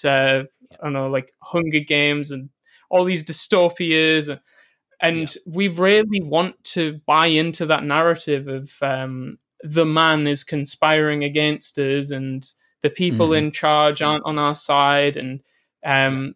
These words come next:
Speaker 2: Yeah.
Speaker 1: none of us are strong enough individually to take it down. So we love seeing these movies where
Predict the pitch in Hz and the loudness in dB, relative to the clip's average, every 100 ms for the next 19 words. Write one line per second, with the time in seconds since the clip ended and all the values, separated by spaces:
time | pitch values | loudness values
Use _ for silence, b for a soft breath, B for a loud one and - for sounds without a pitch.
0 | - 160 165 185 170 175 165 - - 175 | -8 0 4 4 4 2 0 -2 0 2
1 | 175 170 165 165 165 151 160 151 170 160 | 2 0 -2 -4 -4 -2 -2 0 0 2
2 | - 147 - 160 156 - 156 156 147 147 | -2 -6 0 0 0 -4 0 2 0 -2
3 | 180 175 180 196 208 196 - 202 180 175 | -2 0 0 2 2 0 -2 -2 0 0
4 | 160 147 160 175 180 151 135 139 151 143 | -2 -2 0 0 2 0 -2 -6 0 2
5 | 135 131 | 2 0